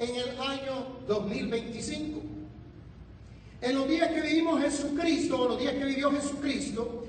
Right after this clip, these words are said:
aquí en la tierra nomás había doscientos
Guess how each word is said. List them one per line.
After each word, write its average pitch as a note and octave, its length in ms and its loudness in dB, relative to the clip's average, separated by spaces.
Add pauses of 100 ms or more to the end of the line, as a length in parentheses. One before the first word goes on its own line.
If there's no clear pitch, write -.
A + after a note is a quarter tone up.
aquí A3 220 -2
en D#4 80 4
la D#4 180 2
tierra C4 380 2
nomás C4 400 0
había B3 320 0
doscientos A3+ 680 -2